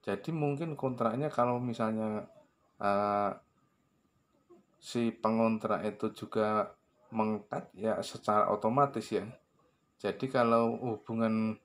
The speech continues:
hubungan antar perusahaan outsourcing dengan Alfamaret itu sudah di-cut ya, maka, eh, driver outsourcingnya sudah otomatis gitu. Otomatis langsung cut.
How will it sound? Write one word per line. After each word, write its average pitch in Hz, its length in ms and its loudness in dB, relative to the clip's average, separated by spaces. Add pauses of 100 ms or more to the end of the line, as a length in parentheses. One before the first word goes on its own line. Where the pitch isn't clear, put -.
(480)
hubungan 113 480 -4
antar 110 320 0
perusahaan 110 640 2
outsourcing 113 560 -2
dengan 107 400 -4 (640)
Alfamaret 104 880 0
itu 113 480 0 (320)
sudah - 480 -4
di-cut 117 560 -2 (320)
ya, 107 160 -4
maka, 123 720 2 (560)
eh, 113 560 2 (320)
driver 113 560 0
outsourcingnya 123 560 0 (480)
sudah 117 480 -4
otomatis 107 1040 0
gitu. 92 240 -8 (480)
Otomatis 101 640 -2
langsung 107 480 -2
cut. 98 320 0